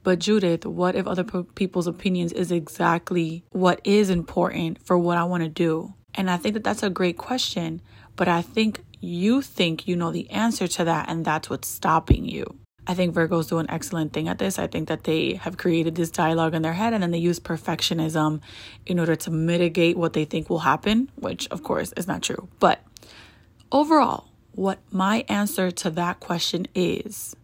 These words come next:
but it hasn't happened yet. So any conversation or presumption you have doesn't exist outside of your own brain, right? It doesn't exist. No one has actually said anything. You haven't actually done anything.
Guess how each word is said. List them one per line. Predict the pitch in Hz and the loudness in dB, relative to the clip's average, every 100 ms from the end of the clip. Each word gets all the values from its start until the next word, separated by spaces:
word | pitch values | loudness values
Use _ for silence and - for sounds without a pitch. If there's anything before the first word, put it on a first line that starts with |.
| - | 0
but | 190 | 2
it | 185 | 2
hasn't | - - 208 226 240 233 233 - _ | -2 0 2 4 2 2 -2 -10 _
happened | - - 220 247 190 147 | -8 2 2 4 0 0
yet. | 131 65 - - | 0 0 -2 -8
So | - 233 233 - | -4 0 0 0
any | 247 254 285 | 0 2 0
conversation | - 254 240 208 - 185 196 - 233 247 254 - | 0 0 2 0 0 -2 0 0 0 0 -2 -2
or | 190 | -4
presumption | 185 190 180 185 190 214 196 | -2 -2 0 -2 -2 0 0
you | 180 180 | 2 0
have | 156 180 175 196 220 - _ - _ _ _ - | 0 0 2 2 -2 -10 _ -20 _ _ _ -4
doesn't | 196 208 226 240 | 2 4 4 4
exist | 196 175 190 196 180 - - - | 2 2 2 4 2 -4 -4 2
outside | 175 180 196 185 | 2 2 0 2
of | 190 | 2
your | 180 180 | 0 0
own | 180 180 | 0 0
brain, | 170 185 180 165 185 - _ - | 0 0 0 -4 -6 -12 _ 0
right? | 202 | 0
It | 180 165 | 0 -4
doesn't | 190 208 240 | -2 0 0
exist. | 226 170 185 240 - - - - - - - - | 0 0 0 0 -2 -8 -14 -14 -16 -20 -20 -4
No | 196 202 | 2 2
one | 220 262 | 4 4
has | 247 | 4
actually | 214 233 240 - 277 277 | 4 2 2 -2 0 0
said | - 202 | 0 0
anything. | 196 180 175 185 185 180 - - | 2 -2 -2 -2 -2 -4 -12 -4
You | 180 | 0
haven't | 175 180 | 2 4
actually | 196 233 - - 262 226 | 2 2 -2 2 2 2
done | 185 160 233 247 | -2 0 2 4
anything. | 175 165 - 160 160 | 2 -2 -2 -2 -2